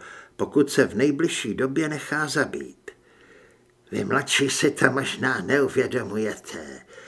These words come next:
ale obvykle chvíli trvá, než se nová odměna propracuje systémem. A čím větší odměna, tím delší schvalování. Přesně tak, přikývla Julie.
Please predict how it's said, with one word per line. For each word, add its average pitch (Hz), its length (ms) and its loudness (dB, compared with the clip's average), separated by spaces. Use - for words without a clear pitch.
ale 101 180 0
obvykle 156 600 4
chvíli 139 480 2
trvá, 117 640 2
než 104 260 -4
se 131 160 0
nová 131 440 2
odměna 117 440 -2
propracuje 131 800 0
systémem. 95 1120 -6
A 98 80 -4
čím 151 360 6
větší 131 520 2
odměna, 139 800 -4
tím 143 320 2
delší 135 580 2
schvalování. 101 1400 -2
Přesně 240 460 6
tak, 185 440 2
přikývla 185 560 4
Julie. 175 600 4